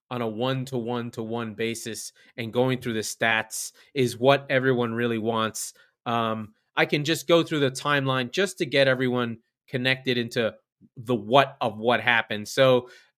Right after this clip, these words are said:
um, we've got Son with the first goal, then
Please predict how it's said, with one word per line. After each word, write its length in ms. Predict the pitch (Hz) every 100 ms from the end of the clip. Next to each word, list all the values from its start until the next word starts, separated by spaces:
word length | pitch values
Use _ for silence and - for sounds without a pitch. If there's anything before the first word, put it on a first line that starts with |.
| -
um, 460 | 123 123 120 117 - _ _
we've 240 | 131 123 -
got 300 | 151 151 - _ _ _ _ _ _
Son 640 | - - 170 170 170 170
with 180 | 151 147
the 60 | 135
first 380 | - 151 139
goal, 540 | - 139 135 131 131 _ _ _ _ _ _ _
then 340 | 135 156 160